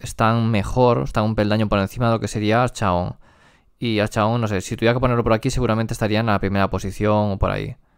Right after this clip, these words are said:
Es decir, no, está, como decíamos, pa-,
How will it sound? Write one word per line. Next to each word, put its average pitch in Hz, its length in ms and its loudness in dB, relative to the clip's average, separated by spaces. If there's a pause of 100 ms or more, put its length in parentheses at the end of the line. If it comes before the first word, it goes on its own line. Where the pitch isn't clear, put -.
(400)
Es - 80 -10
decir, 95 340 -4 (220)
no, 104 260 -2
está, 110 460 2 (340)
como 110 160 0
decíamos, 95 460 -2
pa-, - 180 -6